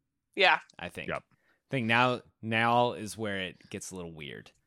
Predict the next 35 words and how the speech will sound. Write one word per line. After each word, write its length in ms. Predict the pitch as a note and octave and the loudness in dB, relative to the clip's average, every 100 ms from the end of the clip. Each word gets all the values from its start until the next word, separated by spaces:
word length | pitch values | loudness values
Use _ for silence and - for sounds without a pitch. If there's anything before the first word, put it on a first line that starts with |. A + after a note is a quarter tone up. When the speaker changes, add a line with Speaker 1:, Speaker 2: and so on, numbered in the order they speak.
| - | 4
Speaker 3:
The 80 | D3+ | 6
depth 340 | A#2+ F#3+ - | 10 8 10
of 100 | G#3 F3 | 4 6
my, 100 | D#3 | 8
I'm 220 | E3 E3 | 8 6
so 300 | - F#3+ E3+ | 4 6 6
excited 400 | D#3 D#3+ D3 C#3 | 4 2 2 0
for 80 | D3 | -8
the 80 | B2+ | -6
depth 280 | B2 A#2 | -4 -4
of 80 | A2+ | -8
these 180 | G#2+ G#2 | -10 -4
rosters. 460 | A2+ F#2+ - G2+ A#2 | 0 0 -2 -4 0
Honestly, 460 | D#3+ E3+ F#3 G#3 F3 | 4 4 4 6 8
I'm, 180 | F3 F3 | 8 8
like, 140 | F3+ | 8
Speaker 1:
Yeah. 140 | G#3+ | 10
Speaker 3:
glad 300 | F#3 D3 D#3 | 10 8 6
we 120 | D#3 D#3 | 4 2
just 260 | D#3+ - | 0 0
got 240 | C#3+ D3 - | 4 4 4
the 100 | C#3 C3 | -2 2
obvious 500 | C3 C3 C#3 C#3+ D3+ | 2 4 0 0 4
ones 260 | D3 D3 | 4 4
out 200 | C#3 C3+ | 4 4
of 60 | C3 | 2
the 60 | |
way 320 | B2+ B2 B2+ B2+ | 0 2 4 4
here. 320 | C3+ C3 C3 | 4 4 2
Let's 240 | B2 B2 | 0 0
get 160 | - B2+ | 2 0
to 80 | A#2 | -2
the 80 | |
party 340 | - A2 F2 F2+ | -2 -2 -2 -4
now. 180 | E2 | -2